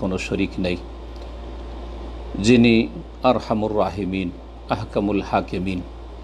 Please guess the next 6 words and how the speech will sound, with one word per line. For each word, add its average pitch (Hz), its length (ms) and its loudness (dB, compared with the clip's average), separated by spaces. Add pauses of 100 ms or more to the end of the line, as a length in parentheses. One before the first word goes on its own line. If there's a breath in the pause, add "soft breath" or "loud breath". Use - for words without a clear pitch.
(480)
যিনি 113 380 6
সমস্ত 110 840 2
দয়ালুর 101 380 6
সবচেয়ে 143 520 -2
বড় 95 280 0
দয়ালু, 92 460 2